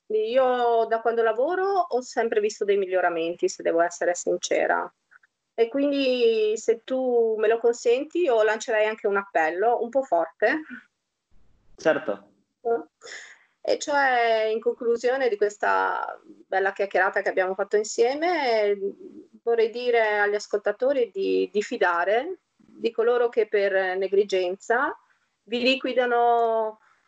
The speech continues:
Speaker 1: sbrigativamente, senza, eh, dicendovi che è tutto difficile, che è tutto complicato, che, che non si arriva mai ai risultati. Eh, non è così. Non è assolutamente così.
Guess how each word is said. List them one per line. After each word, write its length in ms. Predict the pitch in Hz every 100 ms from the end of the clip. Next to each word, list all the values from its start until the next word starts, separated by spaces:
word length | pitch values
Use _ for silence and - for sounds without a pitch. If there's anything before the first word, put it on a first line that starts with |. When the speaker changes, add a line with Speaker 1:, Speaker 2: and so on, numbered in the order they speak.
| _ - - 104
Speaker 1:
sbrigativamente, 1300 | 208 220 247 269 247 220 202 160 170 - 202 196 202 _ _ _
senza, 1000 | - - 233 233 220 208 202 190 190 180 - _ _ _
eh, 340 | - 139 - 190
dicendovi 480 | 233 247 233 226
che 80 | 226
è 40 | 202
tutto 260 | 226 202
difficile, 680 | 190 208 285 262 262 254 233
che 80 | 233
è 20 |
tutto 240 | 226 214
complicato, 1400 | 202 190 - 202 294 254 240 240 - 233 226 220 220 220 214
che, 920 | - 196 190 185 185 180 180 180 180 _ _ _ _ _
che 220 | - 196
non 160 | 196 190
si 100 | -
arriva 280 | 196 202 190
mai 260 | 190 185
ai 120 | 170 175
risultati. 920 | 202 240 240 165 160 160 - 190 190 - _ _ _ _
Eh, 800 | - - 202 196 190 190 180 190 190 - - - 53
non 180 | 269 285
è 100 | -
così. 300 | - - - - _ _ _ _ - - - - - -
Non 220 | 220 208
è 40 | 202
assolutamente 680 | 208 196 196 180 180 180 175
così. 420 | 185 - 196